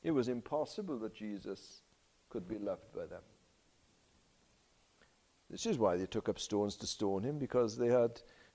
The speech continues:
no true perception and understanding of the very nature of who Jesus is.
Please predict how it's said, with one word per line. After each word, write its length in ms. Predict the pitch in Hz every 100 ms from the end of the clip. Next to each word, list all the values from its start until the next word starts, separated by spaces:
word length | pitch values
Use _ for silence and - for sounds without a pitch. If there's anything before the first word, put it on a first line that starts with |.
| -
no 320 | 117 127 139 -
true 360 | - 143 139 135
perception 720 | 131 - - - - 113 110
and 100 | 117
understanding 1000 | 117 107 - - 139 156 127 87 87 117 117 - - - - - _ - - - -
of 120 | 110
the 80 | 117
very 280 | 127 135 131
nature 540 | 135 170 180 - 117
of 120 | 135
who 200 | 160 143
Jesus 440 | 104 107 101 123 143
is. 520 | 208 - - - -